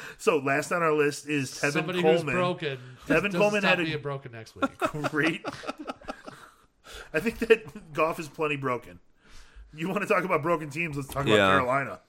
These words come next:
Speaker 1: Uh,
Speaker 2: Oh,
Speaker 1: but yeah,
Speaker 2: yes.
Speaker 1: Tevin Coleman.
Speaker 3: The only thing that works
Speaker 1: Uh,
Speaker 3: there is Christian McCaffrey. He's, he's just a jack in the box.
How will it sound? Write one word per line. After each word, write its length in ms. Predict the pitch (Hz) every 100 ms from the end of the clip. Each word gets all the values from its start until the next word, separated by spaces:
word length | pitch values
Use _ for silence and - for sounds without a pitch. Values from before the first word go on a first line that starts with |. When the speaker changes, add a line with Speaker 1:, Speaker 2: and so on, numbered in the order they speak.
| _ - - - -
Speaker 1:
Uh, 40 |
Speaker 2:
Oh, 840 | 123 117 113 175 170 156 139 135 - - _ _
Speaker 1:
but 140 | - 151
yeah, 120 | 143 113
Speaker 2:
yes. 100 | 143
Speaker 1:
Tevin 320 | 165 190 196
Coleman. 520 | - 190 185 131 135 -
Speaker 3:
The 100 | 107
only 120 | 120 131
thing 120 | 131
that 140 | 107
works 180 | 110 113
Speaker 1:
Uh, 40 |
Speaker 3:
there 120 | 113 107
is 100 | -
Christian 280 | 95 - 76
McCaffrey. 460 | - 82 - 71
He's, 280 | 80 78 - _ - - _ _ -
he's 220 | 92 85
just 160 | 80
a 40 | 76
jack 280 | 76 78 78
in 80 |
the 60 | 71
box. 400 | 69 67 69